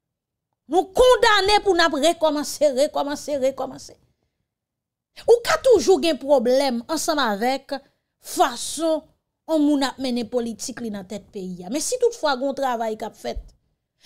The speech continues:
Travay la se pou lepeyi, travay la se pou Ayisyen.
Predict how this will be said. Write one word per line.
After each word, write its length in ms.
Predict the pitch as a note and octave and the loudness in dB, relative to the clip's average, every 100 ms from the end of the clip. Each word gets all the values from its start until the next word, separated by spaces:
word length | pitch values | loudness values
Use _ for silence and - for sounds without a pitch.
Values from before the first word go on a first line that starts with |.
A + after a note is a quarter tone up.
| - | -4
Travay 320 | D4+ C#4+ C4+ C4 | 0 4 2 2
la 80 | B3+ | -2
se 160 | C#4 A#3+ | -4 -4
pou 140 | A#3+ A3+ | -4 -6
lepeyi, 460 | G#3+ G#3+ G3+ G3+ - _ - | -4 -4 -4 -8 -16 _ -2
travay 320 | D#4 D4 C#4 | 0 2 2
la 140 | C4+ C4 | 0 -2
se 140 | C#4+ | -6
pou 160 | A#3 A#3+ | -2 -2
Ayisyen. 540 | A3+ A3 G3 - A3 | -2 -4 -8 -8 -10